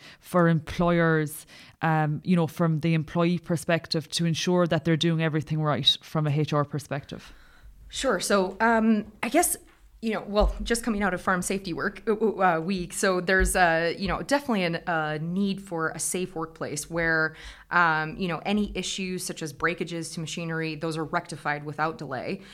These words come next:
Speaker 2: Um, but also, um, that the people carrying out the tasks, whether that be employees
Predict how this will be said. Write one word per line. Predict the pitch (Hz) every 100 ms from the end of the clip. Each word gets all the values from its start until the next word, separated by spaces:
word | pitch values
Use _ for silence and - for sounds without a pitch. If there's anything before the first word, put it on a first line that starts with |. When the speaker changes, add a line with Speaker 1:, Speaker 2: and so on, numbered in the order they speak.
| - - -
Speaker 2:
Um, | 185 196 190 185 180
but | 165 208 196 190
also, | 190 196 196 196 185 180 - 185
um, | 175 156 -
that | 208
the | 190
people | - 262 262 233
carrying | - 196 185 165
out | - 180
the | 214
tasks, | 214 226 277 - - - -
whether | 180 214 233
that | 208 165
be | 190 170
employees | 165 147 165 165 160 165